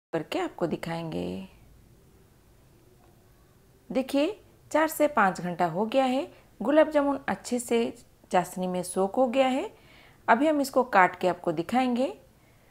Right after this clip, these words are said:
बहुत अच्छे से हुआ है, बहुत सॉफ्ट हुआ है और खाने में भी ये बहुत टेस्ट लग रहा है।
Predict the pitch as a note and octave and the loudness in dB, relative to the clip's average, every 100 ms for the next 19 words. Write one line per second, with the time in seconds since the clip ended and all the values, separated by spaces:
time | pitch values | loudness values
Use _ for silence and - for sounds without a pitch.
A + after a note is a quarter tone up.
0 | _ _ _ _ _ _ _ - F#3+ B3 | _ _ _ _ _ _ _ -8 0 2
1 | D#4+ D4+ A3 - G3+ G3 G3 F#3 F#3+ G#3 | 4 2 0 0 -4 0 -2 2 2 2
2 | A#3 F#3 F#3 F#3+ C4+ C4+ A#3 G3+ G3 F#3+ | 0 -2 -4 -2 -2 0 0 0 -2 0
3 | F#3 A#3+ B3 F#3 - G3 G#3+ A#3+ A#3+ A3 | 0 0 -2 -2 -2 -2 0 0 -2 -2
4 | A3 G3+ E3 E3+ F#3 C#4+ D#4 G3+ F#3+ F3 | -2 -2 -2 -6 -2 -4 -2 -4 -2 -2
5 | E3+ D#3+ E3+ F3 F#3 | -2 0 -2 -2 -6